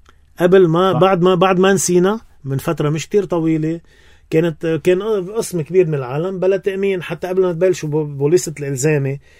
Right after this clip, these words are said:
Speaker 1: ما كان في إلزامي. أول شيء بالأحرى كانوا اثنين سوا، الحديد والإلزامي كانوا، ما كانوا مع بعضهم ينعملوا. تغطي الأضرار الجسدية والمادية مع بعضهم، كانوا فرد بوليسة قبل ما تنفصل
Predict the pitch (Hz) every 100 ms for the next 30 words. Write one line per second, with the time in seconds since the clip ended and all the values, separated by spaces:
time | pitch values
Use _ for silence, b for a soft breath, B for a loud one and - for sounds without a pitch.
0 | b - 151 147 175 - 160 143 135 139
1 | 151 156 156 160 185 165 180 170 170 185
2 | 175 156 - 196 185 - 147 127 - 139
3 | 185 160 143 139 180 160 160 151 147 139
4 | 135 147 139 127 143 131 127 120 123 120
5 | 113 120 b b b b - 160 165 147
6 | 156 156 139 151 165 160 208 185 156 147
7 | 117 131 127 127 127 151 170 170 151 170
8 | 156 127 120 135 165 b b b 196 185
9 | 156 175 160 139 - 120